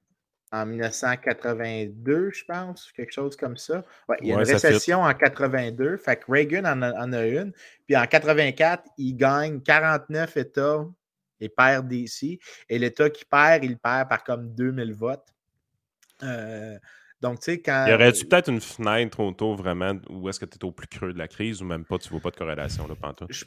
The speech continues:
Speaker 1: je suis vraiment pas convaincu. Je regarde les États-Unis, là, rapidement. J'ai check-, j'ai juste été sur Google. Euh, écoute, t'as cinq présidents. En fait,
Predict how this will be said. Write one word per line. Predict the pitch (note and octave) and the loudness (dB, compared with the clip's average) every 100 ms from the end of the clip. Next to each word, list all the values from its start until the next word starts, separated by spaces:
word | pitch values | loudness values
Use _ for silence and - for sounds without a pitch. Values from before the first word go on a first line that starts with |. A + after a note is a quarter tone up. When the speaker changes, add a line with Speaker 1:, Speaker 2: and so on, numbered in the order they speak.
| _ - | _ -16
Speaker 1:
je | |
suis | - | -8
vraiment | F3 A3 A3 D3+ | -2 0 0 0
pas | E3 | -2
convaincu. | D#3+ C3+ C3 A#2 E3+ | -4 -4 -6 -6 -8
Je | D3+ | -6
regarde | C#3 D3 F#3 F#3 | -4 -2 -2 -2
les | C#3+ | -4
États-Unis, | C#3 C#3+ B2+ C3+ D3 | -2 -4 -4 -8 -6
là, | F3 B2+ | -2 0
rapidement. | B2 B2 C3 B2+ C#3+ | 0 -2 -8 -6 -6
J'ai | B2+ | -8
check-, | - B2 | -10 -10
j'ai | B2+ A#2 | -8 -10
juste | C#3 D3 | -8 -8
été | B2+ | -8
sur | C3+ C3 A2+ | -8 -6 -6
Google. | A#2 A2 G#2 B2 D#3 - - - - - | -6 -4 -2 -4 -6 -12 -20 -20 -20 0
Euh, | A#2+ B2 B2 B2 G#2+ | 6 8 8 4 0
écoute, | A2 C3 A#2 - | -2 -4 -4 -4
t'as | B2+ | -4
cinq | - - - - G3+ A#3 A#3+ - _ - | -4 -8 -8 -2 0 0 -2 -12 _ -10
présidents. | C#3+ D3 C3+ B2+ C3 C#3 D#3+ F3 _ _ _ _ _ _ _ _ _ - | -4 -2 -2 -4 0 0 -2 -6 _ _ _ _ _ _ _ _ _ -4
En | |
fait, | F3 | -4